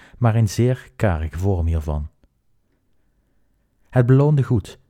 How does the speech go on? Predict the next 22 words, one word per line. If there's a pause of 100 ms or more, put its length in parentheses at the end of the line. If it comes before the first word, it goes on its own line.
(140)
en
straft
slecht
gedrag. (760)
Het
helpt
Rome
bij
het
controleren
van
hun
onderdanen (220)
en
geeft
tegelijkertijd
de
onderdanen (220)
een
mate
van
autonomie,